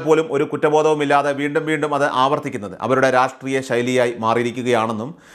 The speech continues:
കേരളം മുൻപ് നൽകിയ സ്നേഹം അവർ വഞ്ചനയിലൂടെ തിരിച്ചു നൽകുകയാണെന്നും രാഹുൽ തൻ്റെ കുറിപ്പിലൂടെ ആഞ്ഞടിച്ചു. തൊഴിലുറപ്പ് പദ്ധതിയുടെ പിതൃത്വത്തെ ചൊല്ലിയുള്ള ശൈലജയുടെ അവകാശവാദം തികഞ്ഞ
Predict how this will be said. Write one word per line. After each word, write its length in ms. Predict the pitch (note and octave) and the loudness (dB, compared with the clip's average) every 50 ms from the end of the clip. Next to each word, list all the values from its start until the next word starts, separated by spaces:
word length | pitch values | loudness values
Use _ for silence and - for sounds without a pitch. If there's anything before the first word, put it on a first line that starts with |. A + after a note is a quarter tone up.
| - _ - | -18 _ 4
കേരളം 320 | D3 D3+ D#3 D#3+ E3 D#3+ D#3+ | 4 4 4 4 2 2 0
മുൻപ് 200 | D#3+ D#3+ E3 E3+ E3 | 2 2 4 4 4
നൽകിയ 320 | D#3 D3+ D3 C#3+ D3+ D3+ D#3 - - - | 2 2 2 2 2 2 2 0 -2 -4
സ്നേഹം 340 | C3 C3+ C#3 C#3+ C#3 C3 A#2+ B2+ | 0 0 0 0 0 0 -2 0
അവർ 140 | B2 C3 B2+ - - A2+ | 0 0 -2 -2 -4 -4
വഞ്ചനയിലൂടെ 560 | A#2+ C3 C3 D3 C#3+ D3 D3 D3 C#3+ C#3 C3+ C3 C3 | -4 -2 0 0 2 2 2 2 2 0 0 -2 -2
തിരിച്ചു 200 | C3 C3 C#3+ C#3 C#3 | -4 -4 -4 -4 -4
നൽകുകയാണെന്നും 680 | B2+ A#2+ A#2+ C3 C3 B2+ B2+ B2 B2 B2+ A#2 A2 - - A2 | -2 -2 -2 0 2 2 2 2 2 0 -4 -6 -4 -2 -2
രാഹുൽ 240 | A2 G#2+ A#2+ A2+ - A#2+ | -2 -2 -4 -4 -4 -4
തൻ്റെ 160 | A2+ A2+ A2+ A2+ - | -2 -2 -2 -2 -2
കുറിപ്പിലൂടെ 420 | A2+ A2+ - G#2+ A2 A2 G#2 G#2+ - - G2 | -2 0 2 2 2 2 2 0 0 0 -2
ആഞ്ഞടിച്ചു. 400 | G2+ G2 F2+ D#2+ - - - - _ _ _ _ _ _ _ - | -2 -2 -4 -8 -12 -16 -20 -20 _ _ _ _ _ _ _ 4
തൊഴിലുറപ്പ് 400 | C3 C3+ D3 E3 D#3+ D#3+ C#3+ D#3+ D#3 | 4 6 6 6 4 4 4 4 2
പദ്ധതിയുടെ 420 | C#3+ D3 D3 D3 D3+ D3 C#3+ D3 D3 - | 2 2 2 2 2 4 4 4 2 0
പിതൃത്വത്തെ 400 | - A#2+ C3 C3 C#3+ D3+ C3+ D3+ D3 C#3 | -4 -6 -6 -4 -2 -2 0 0 0 0
ചൊല്ലിയുള്ള 380 | C#3+ C#3+ D3 C#3+ C#3 C#3 C#3 C#3 D3 - - - | 0 2 2 2 4 4 4 2 2 -2 -6 -2
ശൈലജയുടെ 520 | C3 B2+ C3 C#3 C#3 C3 C#3+ C3+ C#3 C#3 C#3 C#3 - - _ _ _ - | 0 2 2 2 2 2 2 2 2 0 0 -4 -8 -14 _ _ _ 0
അവകാശവാദം 680 | A2+ B2+ C3 C#3 C#3+ D3 C#3 - C#3 C3 C3 A#2 A2 G#2 - - | 0 2 4 4 4 4 2 0 2 2 2 2 -2 -6 -6 -8
തികഞ്ഞ 320 | C3 C3 C#3+ D3 C#3+ C#3+ | -2 0 0 0 0 -2